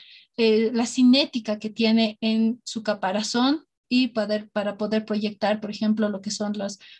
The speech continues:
las piezas móviles en, en la arquitectura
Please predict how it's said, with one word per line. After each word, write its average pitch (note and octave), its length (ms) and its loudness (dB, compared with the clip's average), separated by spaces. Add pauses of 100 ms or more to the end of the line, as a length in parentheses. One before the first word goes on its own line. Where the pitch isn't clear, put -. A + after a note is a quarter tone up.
las G#3+ 160 0
piezas G#3+ 420 0
móviles G#3+ 480 0
en, F#3+ 200 -10
en G3 140 -4
la F#3+ 100 -8
arquitectura G#3 640 -4